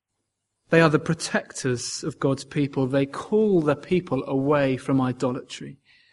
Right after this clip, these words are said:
They call them back to blessing. Elijah and Elisha are the horsemen of Israel.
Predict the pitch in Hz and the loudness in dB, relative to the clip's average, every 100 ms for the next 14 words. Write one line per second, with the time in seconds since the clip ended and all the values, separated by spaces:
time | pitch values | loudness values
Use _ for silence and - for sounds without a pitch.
0 | - - - _ _ 156 - - - 226 | -14 -14 -18 _ _ -4 -4 -6 -2 4
1 | 214 139 135 131 143 143 - - 123 131 | 6 6 4 2 -2 -2 -8 -10 -6 -6
2 | 127 - - 127 - _ _ _ _ _ | -6 -8 -12 -14 -18 _ _ _ _ _
3 | _ _ _ _ _ _ _ _ _ _ | _ _ _ _ _ _ _ _ _ _
4 | 135 135 160 214 220 170 143 135 127 139 | -2 0 2 -2 -2 -2 0 2 2 4
5 | 151 147 - 123 - - 165 160 117 123 | 2 0 -2 -2 -4 -2 2 2 2 -4
6 | 139 135 _ _ _ _ 147 - 139 - | -10 -14 _ _ _ _ -6 0 -2 -2
7 | 139 131 127 120 - 143 156 | -4 -4 -4 -6 -8 -12 -14